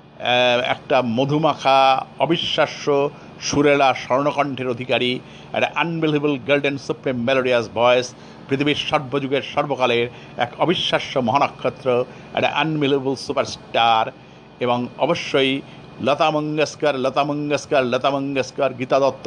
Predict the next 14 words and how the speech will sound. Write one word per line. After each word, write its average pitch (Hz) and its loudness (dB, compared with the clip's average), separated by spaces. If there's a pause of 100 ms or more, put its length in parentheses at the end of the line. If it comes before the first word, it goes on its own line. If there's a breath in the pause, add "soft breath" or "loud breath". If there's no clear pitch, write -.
গীতা 131 2
দত্ত, 135 0 (320 loud breath)
গীতা 143 2
দত্তের 147 0
মতোই 143 -2
আরেকজন 135 -2 (340 loud breath)
কিন্নর 214 4
কণ্ঠী 175 0
গায়িকা, 147 2
কিন্নর 165 -2
কণ্ঠী 139 -4
গায়িকা, 131 2
কিন্নর 147 0
কন-, 123 -2